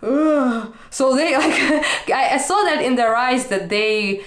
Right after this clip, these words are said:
wanted to kind, they started to kind of rethink it a little bit, like, why I'm so against it,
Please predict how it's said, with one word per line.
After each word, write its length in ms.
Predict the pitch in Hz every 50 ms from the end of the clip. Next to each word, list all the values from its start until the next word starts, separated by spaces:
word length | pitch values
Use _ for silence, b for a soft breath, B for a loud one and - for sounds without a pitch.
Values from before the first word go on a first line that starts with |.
| B B B
wanted 500 | B 175 196 233 240 240 240 226 196 -
to 220 | - 220 214 208 196
kind, 300 | - 240 254 247 247 226
they 80 | 285
started 300 | 311 302 392 359 320 294 294
to 60 | -
kind 200 | - 294 277 247
of 100 | 220 220
rethink 360 | 233 226 - - 262 254 226 220
it 100 | 202 -
a 60 | 180
little 280 | 180 175 170 175 165
bit, 220 | 156 151 165 160 165
like, 180 | 175 170 170
why 200 | - - - 240
I'm 120 | 311 277 254
so 300 | 254 - 262 240 240 -
against 460 | - 190 180 196 202 202 202 - -
it, 160 | 180 175 -